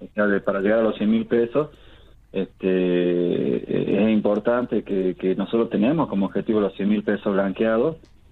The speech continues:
Eh, yo sé que aún estamos un poco lejos, pero también es importante, eh,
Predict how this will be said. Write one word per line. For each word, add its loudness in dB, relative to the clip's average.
Eh, -2
yo 0
sé -2
que 0
aún 0
estamos 0
un -4
poco -2
lejos, -2
pero -2
también 2
es 2
importante, -2
eh, -2